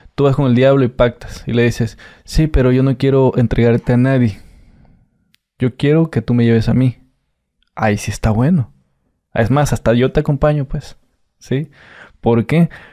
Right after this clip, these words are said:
Porque ahí la persona es madura. Así que no quiero entregar a nadie, pero quiero que me entregues esto. Vamos a pactar.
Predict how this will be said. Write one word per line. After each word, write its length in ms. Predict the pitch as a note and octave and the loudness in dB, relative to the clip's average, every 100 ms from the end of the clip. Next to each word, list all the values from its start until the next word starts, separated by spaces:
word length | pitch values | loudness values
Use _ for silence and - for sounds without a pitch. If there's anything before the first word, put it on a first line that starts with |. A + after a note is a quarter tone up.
| _ - | _ -4
Porque 300 | A2+ - A2+ | -4 0 2
ahí 140 | A2+ | 2
la 140 | A#2+ | 2
persona 320 | B2 G2+ A2 A2+ | 0 0 2 2
es 60 | |
madura. 460 | A2 G#2 A#2 A#2+ A#2 - _ _ - | 2 0 2 0 -4 -10 _ _ -10
Así 160 | B2 | -6
que 80 | A2+ | -2
no 160 | G#2+ G#2+ | -2 0
quiero 160 | B2 | 0
entregar 300 | A#2+ A2+ A2+ | 0 2 2
a 60 | A#2 | 2
nadie, 360 | B2+ C3 A#2 - - _ _ _ _ _ | 2 0 -2 -6 -18 _ _ _ _ _
pero 300 | B2 A2+ A2 - | 0 0 -2 -4
quiero 160 | C3 | -2
que 80 | C3 | 0
me 60 | B2 | 0
entregues 320 | A2+ B2 A#2 | 2 0 0
esto. 320 | C3 - D#3 - _ _ _ - | -2 -2 -8 -8 _ _ _ -2
Vamos 220 | A#2+ A#2 | 0 0
a 80 | G#2+ | -4
pactar. 380 | A2 C#3+ D#3 | -4 -4 -4